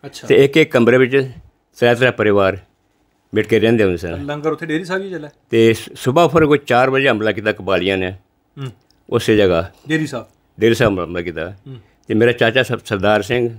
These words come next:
Speaker 2: ਤਲਵਾਰ ਲੈ ਕੇ ਬਾਹਰ ਨਿਕਲਿਆ ਕਿ ਜਾ ਕੇ ਲੜੀਏ। ਜਿਹੜੇ ਜਵਾਨ, ਜਵਾਨ ਸਨ ਸਭ ਬਾਹਰ ਨਿਕਲ ਗਏ, ਲੇਕਿਨ ਉਹਨਾਂ ਦੀ, ਉਹਨਾਂ ਕੋਲ ਟਰੱਕ ਨੰਬਰ ਰਾਈਫਲ ਸਨ, ਰਾਈਫਲ ਸਨ। ਇਹ ਰਾਈਫਲ ਸਾਡੇ ਤਲਵਾਰਾਂ ਕੀ ਕਰਦੀਆਂ?
Speaker 1: ਤਲਵਾਰਾਂ ਸਨ।
Speaker 2: ਇਹ ਜਿਹੜਾ ਵੀ ਗਿਆ ਉਹ ਸ਼ਹੀਦ ਹੁੰਦਾ ਗਿਆ।
Speaker 1: ਅੱਛਾ, ਤੁਹਾਡਾ ਉੱਥੇ ਕੌਣ ਸ਼ਹੀਦ
Speaker 2: ਅਸੀਂ,
Speaker 1: ਹੋਇਆ?
Speaker 2: ਅਸੀਂ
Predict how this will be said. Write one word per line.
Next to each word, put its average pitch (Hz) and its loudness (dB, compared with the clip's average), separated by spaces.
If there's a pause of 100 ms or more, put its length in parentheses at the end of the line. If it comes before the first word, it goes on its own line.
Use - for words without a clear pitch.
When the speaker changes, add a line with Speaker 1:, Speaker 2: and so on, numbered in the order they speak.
(100)
Speaker 2:
ਤਲਵਾਰ 104 0
ਲੈ 107 2
ਕੇ 104 -6
ਬਾਹਰ 110 0
ਨਿਕਲਿਆ 98 -4 (1120)
ਕਿ 113 -12 (400)
ਜਾ 98 0
ਕੇ 113 4
ਲੜੀਏ। 101 2
ਜਿਹੜੇ 98 -8
ਜਵਾਨ, 107 0
ਜਵਾਨ 113 2
ਸਨ 120 -2
ਸਭ 113 -2
ਬਾਹਰ 104 -2
ਨਿਕਲ 110 -4
ਗਏ, 107 -2 (880)
ਲੇਕਿਨ 104 0
ਉਹਨਾਂ 117 2
ਦੀ, 120 2
ਉਹਨਾਂ 120 0
ਕੋਲ 120 0
ਟਰੱਕ 110 -4
ਨੰਬਰ 123 0
ਰਾਈਫਲ 110 -2
ਸਨ, 110 -4
ਰਾਈਫਲ 107 -2
ਸਨ। 110 -6 (480)
ਇਹ 117 0
ਰਾਈਫਲ 110 -2
ਸਾਡੇ 107 -2 (320)
ਤਲਵਾਰਾਂ 127 2
ਕੀ 139 2
ਕਰਦੀਆਂ? 95 -2
Speaker 1:
ਤਲਵਾਰਾਂ - -16
ਸਨ। 131 -20
Speaker 2:
ਇਹ 107 0
ਜਿਹੜਾ 143 4
ਵੀ 156 2
ਗਿਆ 123 4
ਉਹ 131 6
ਸ਼ਹੀਦ 107 0
ਹੁੰਦਾ 101 -4
ਗਿਆ। 82 -10 (260)
Speaker 1:
ਅੱਛਾ, 123 -14
ਤੁਹਾਡਾ 170 -6
ਉੱਥੇ 180 -8
ਕੌਣ 196 -8
ਸ਼ਹੀਦ 175 -2
Speaker 2:
ਅਸੀਂ, 180 0
Speaker 1:
ਹੋਇਆ? 135 0
Speaker 2:
ਅਸੀਂ 131 -2